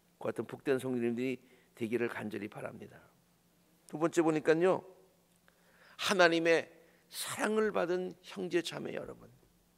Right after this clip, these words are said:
아, 보니까 하나님이 너무 사랑하셔. 바울의 입장에서 봤을 때 하나님이 성도들을 너무 사랑하셔. 아니, 사랑하실 수밖에 없을 것 같아.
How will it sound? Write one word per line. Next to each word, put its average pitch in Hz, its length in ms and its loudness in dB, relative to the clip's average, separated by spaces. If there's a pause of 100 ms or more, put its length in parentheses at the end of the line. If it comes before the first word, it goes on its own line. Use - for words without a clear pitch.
(120)
아, - 380 -16
보니까 - 360 -4 (460)
하나님이 233 520 2
너무 180 360 4
사랑하셔. - 500 4 (1400)
바울의 214 440 8
입장에서 185 400 0
봤을 143 280 -8
때 - 180 -6 (340)
하나님이 196 720 0 (540)
성도들을 180 640 4 (640)
너무 233 460 10
사랑하셔. 190 500 -2 (140)
아니, 262 300 0 (360)
사랑하실 254 600 0
수밖에 - 520 0
없을 - 320 4
것 - 220 -10
같아. - 340 -12